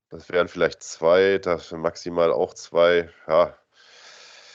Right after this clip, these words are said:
weiß ich gar nicht, Mensch. Also normal müsste ich ja eigentlich auf Gilbert Burns tippen, aber ich glaube ehrlicherweise nicht, dass er das machen wird. Äh, hast du gesagt, Thompson nach Punkten?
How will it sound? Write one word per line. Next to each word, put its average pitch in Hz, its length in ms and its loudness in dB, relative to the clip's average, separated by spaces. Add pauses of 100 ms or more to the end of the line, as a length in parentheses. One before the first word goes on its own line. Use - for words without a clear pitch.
(240)
weiß 120 180 2
ich 104 140 -6
gar 82 180 0
nicht, 73 160 -12
Mensch. 78 500 -10
Also 87 220 -4
normal 92 300 2
müsste 123 180 -4
ich 113 80 -12
ja 110 80 2
eigentlich 113 220 -4
auf 90 80 -10
Gilbert 110 320 -2
Burns 107 260 -2
tippen, 98 320 -12
aber 95 180 -2
ich 98 120 -12
glaube 101 240 -4
ehrlicherweise 101 480 -2
nicht, 101 120 -14
dass 107 140 -14
er 104 80 0
das 90 140 -2
machen 95 260 -6
wird. 76 320 -10
Äh, 87 480 -2 (320)
hast 101 160 -4
du 139 60 -6
gesagt, 127 320 2
Thompson 139 320 -4
nach 123 240 -2
Punkten? 180 440 -12